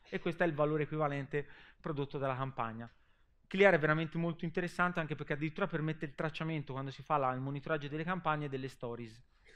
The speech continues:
che è un qualcosa che ormai fanno parte in maniera fondamentale, non esiste campagna senza stories. Vi assicuro che i brand fanno ancora fatica a capire le stories, fanno ancora fatica a capire che debbono spendere soldi e spesso tanti soldi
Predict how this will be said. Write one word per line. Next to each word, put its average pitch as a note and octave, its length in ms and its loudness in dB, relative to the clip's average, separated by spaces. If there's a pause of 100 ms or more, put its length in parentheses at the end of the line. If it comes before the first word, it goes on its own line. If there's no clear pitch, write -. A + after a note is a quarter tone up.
(420)
che C3+ 100 -4
è C3+ 40 -2
un C3+ 80 -4
qualcosa D3 480 4
che - 100 -4
ormai C#3+ 460 2 (460)
fanno C#3 260 -4
parte C#3+ 280 2
in C#3+ 80 -2
maniera C#3 440 6 (680)
fondamentale, D3+ 680 4
non C3+ 160 -2
esiste D3 320 -2
campagna C#3+ 480 0
senza C3 300 -6
stories. A#2+ 480 0
Vi C#3 100 -2
assicuro G3 400 0
che E3+ 120 -2
i - 20 -2
brand F#3 280 6
fanno D#3+ 260 0
ancora E3 280 -2
fatica E3+ 360 -6
a C3+ 40 -2
capire B2 460 -4
le A#2 80 -6
stories, A#2 380 -8 (460)
fanno D#3+ 160 -6
ancora F3+ 200 0
fatica E3 300 0
a C#3+ 40 2
capire C#3 280 -2
che D3 100 -4
debbono C3+ 300 -4
spendere C3+ 400 -6
soldi C#3 480 -2
e C3+ 100 -10
spesso - 460 -8 (100)
tanti D3+ 380 0
soldi B2+ 480 -4